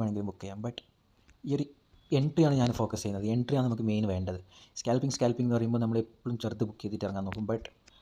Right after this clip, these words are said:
നിങ്ങൾ ഒരു കാര്യം ശ്രദ്ധിച്ച് നോക്ക്, നിങ്ങൾക്ക് എപ്പോഴും സ്കാൽപ്പിംഗ് ആയാൽ മതിയോ?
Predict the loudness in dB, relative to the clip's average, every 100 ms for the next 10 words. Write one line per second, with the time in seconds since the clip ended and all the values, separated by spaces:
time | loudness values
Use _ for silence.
0 | -8 -2 -2 -2 -4 -2 -2 -2 -4 -6
1 | -6 -6 -6 -12 _ _ _ _ -4 -2
2 | -2 -4 -4 -2 -2 0 0 0 -2 -8